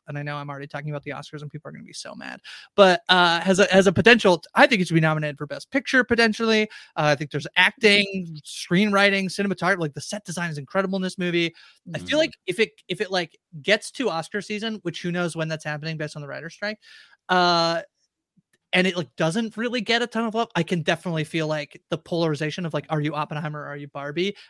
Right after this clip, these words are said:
Speaker 1: I think that will be annoying, but for the time being, I'm just gonna be happy that, like,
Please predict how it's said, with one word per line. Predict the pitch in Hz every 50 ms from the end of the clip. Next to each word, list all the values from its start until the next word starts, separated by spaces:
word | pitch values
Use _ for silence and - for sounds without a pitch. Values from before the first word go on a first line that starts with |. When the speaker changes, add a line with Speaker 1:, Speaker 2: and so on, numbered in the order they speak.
| _ -
Speaker 1:
I | 165
think | 240 254 170 -
that | - 160 151 131
will | 156 151
be | 139 156 147
annoying, | 151 151 147 147 160 196 202 175
but | 180 170
for | - 180
the | 147 160
time | - - 254 285 285
being, | 208 185 165 151
I'm | 156 147
just | 160 -
gonna | - 240 247 226 -
be | 185 170
happy | 156 160 156 - - 160 147
that, | 151 143 -
like, | 147 139 143 -